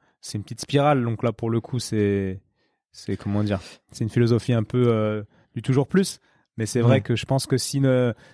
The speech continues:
Speaker 1: j'estime que nos messages sont quand même assez vertueux de manière générale. Donc, euh, c'est cool si ça pouvait te, un petit peu plus écouté que, que des conneries de B F M T V ou des vidéos de, de ch-,
Speaker 2: <laughs>
Speaker 1: de, de chats qui se,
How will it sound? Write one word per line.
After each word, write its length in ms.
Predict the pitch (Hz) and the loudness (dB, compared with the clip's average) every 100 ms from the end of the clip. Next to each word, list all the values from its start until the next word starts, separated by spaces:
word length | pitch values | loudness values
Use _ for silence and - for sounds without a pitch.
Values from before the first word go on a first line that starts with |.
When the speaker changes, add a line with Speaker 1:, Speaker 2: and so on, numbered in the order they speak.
| _ | _
Speaker 1:
j'estime 480 | 113 123 - 160 151 | -2 0 0 0 2
que 80 | 135 | 2
nos 100 | 123 | 2
messages 400 | 123 120 135 135 | 2 2 0 0
sont 140 | - | -2
quand 120 | 117 113 | -2 0
même 120 | 110 | 0
assez 320 | 113 123 120 | -2 -2 -2
vertueux 400 | 117 120 - 156 | -2 -4 0 2
de 60 | 151 | 4
manière 240 | 147 143 | 2 2
générale. 420 | 135 143 147 139 | 2 2 2 2
Donc, 220 | 120 - | -2 -2
euh, 240 | 117 110 104 - _ | 0 2 0 -6 _
c'est 160 | - 113 | -4 -2
cool 200 | - 131 | -2 -4
si 180 | - | -6
ça 120 | - 110 | -10 -10
pouvait 260 | - 110 | -4 -6
te, 400 | 110 110 107 101 98 _ - _ _ _ | -2 -2 0 -2 -6 _ -20 _ _ _
un 80 | 110 | -10
petit 200 | - 117 | -10 -2
peu 100 | 127 | -2
plus 220 | 117 117 | -2 -4
écouté 400 | 123 120 - 131 | -4 -4 -2 -2
que, 520 | - 117 107 101 98 - _ _ _ _ | 0 -2 -2 -4 -6 -12 _ _ _ _
que 100 | - | -4
des 160 | 110 113 | 0 0
conneries 380 | - 120 123 123 | 0 0 0 0
de 60 | 113 | 0
B 180 | 110 | 0
F 100 | 107 | 0
M 120 | 117 110 | -4 -4
T 120 | 117 | -2
V 260 | 120 127 | 2 2
ou 80 | 127 | 2
des 120 | 110 | 0
vidéos 340 | 107 107 110 113 | -4 -2 -2 2
de, 40 | |
de 420 | 107 104 101 120 110 | 4 4 4 2 0
ch-, 120 | - 110 | -2 -8
Speaker 2:
<laughs> 120 | 120 | -2
Speaker 1:
de, 160 | 117 117 | 0 2
de 140 | 117 | 2
chats 300 | 113 143 131 | 2 2 0
qui 140 | - | -2
se, 300 | - - 107 | -8 -6 -8